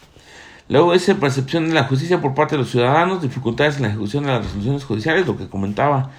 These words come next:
el licenciado o licenciada,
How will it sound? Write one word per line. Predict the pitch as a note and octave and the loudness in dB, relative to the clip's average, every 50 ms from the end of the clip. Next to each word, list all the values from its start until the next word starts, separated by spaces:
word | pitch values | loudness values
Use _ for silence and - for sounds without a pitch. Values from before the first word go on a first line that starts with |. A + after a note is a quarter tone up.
| - - - - - - - - - | -20 -20 -20 -20 -20 -20 -20 -12 -6
el | - G2+ G#2+ A2 G#2+ G#2+ G2 - - - - - - _ _ - | -2 0 0 2 2 0 -2 -4 -8 -16 -20 -20 -20 _ _ -4
licenciado | A2+ A2 G#2+ A2 A2 G#2 G2+ - A#2+ B2 C#3+ C#3+ C3+ C3+ C3 B2+ B2 B2+ C3 | -4 -2 -2 -2 -4 -4 -2 -2 0 0 2 2 2 2 2 0 -2 -4 -4
o | - G2+ | -4 -4
licenciada, | G2 G2 G#2 G#2 G#2 G#2 - C3+ C#3+ D3+ D3 D3 D3 C3+ - - | -2 -2 -2 -4 -4 -2 -2 0 0 0 0 -2 -4 -6 -8 -14